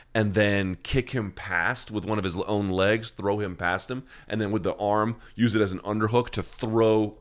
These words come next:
uh, Francis by. But a lot of times it didn't work, or it kinda worked halfway, and he had to t-, use a lot of energy to get out of it. But, um,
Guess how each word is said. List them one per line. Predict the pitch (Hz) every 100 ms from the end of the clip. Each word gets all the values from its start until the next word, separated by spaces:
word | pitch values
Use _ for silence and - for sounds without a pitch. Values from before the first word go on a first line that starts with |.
| -
uh, | 98 95 90 87
Francis | - 107 98 90
by. | 104 101
But | 101
a | 90
lot | 95
of | 101
times | 110 104
it | 87
didn't | 90 92 90
work, | 101 107
or | 85 80
it |
kinda | 98 95
worked | 95 95 - - - -
halfway, | - 95 98 78 104 104 101
and | 95
he |
had | 101
to | 90
t-, | - 101
use | 113 107
a | 90
lot | 95 95
of |
energy | 95 95 90
to | 85
get | 82
out | 90 92
of | 82
it. | - - - - - - -
But, | 110 -
um, | 117 107 101 90